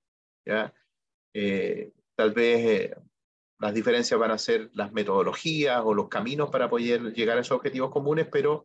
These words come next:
ahí hay un, un amplio, eh, posibilidad de respaldo entre ustedes, ¿ya? Y cuenten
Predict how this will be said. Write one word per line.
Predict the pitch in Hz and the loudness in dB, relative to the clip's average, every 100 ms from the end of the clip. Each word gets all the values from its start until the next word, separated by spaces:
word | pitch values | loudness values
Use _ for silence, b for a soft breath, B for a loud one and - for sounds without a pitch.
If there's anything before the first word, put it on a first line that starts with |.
| b b b - | b b b -6
ahí | 120 123 | -2 0
hay | 120 | -2
un, | 123 120 113 - _ _ - | -2 -4 -6 -12 _ _ -18
un | 110 107 - | -16 -16 -4
amplio, | 120 113 - 120 113 - _ _ _ _ - | -4 -4 -2 2 2 0 _ _ _ _ -10
eh, | 101 98 92 | -6 -6 -4
posibilidad | - 104 107 113 | -4 -2 0 2
de | 110 | 2
respaldo | 101 - 117 110 110 | 0 -2 0 2 2
entre | 107 107 110 | 2 0 -2
ustedes, | 107 - 82 69 - - _ | -2 0 -2 -2 -10 -20 _
¿ya? | 113 127 143 | -2 0 0
Y | 143 143 | -4 0
cuenten | 143 131 147 143 147 | 0 2 0 -2 -4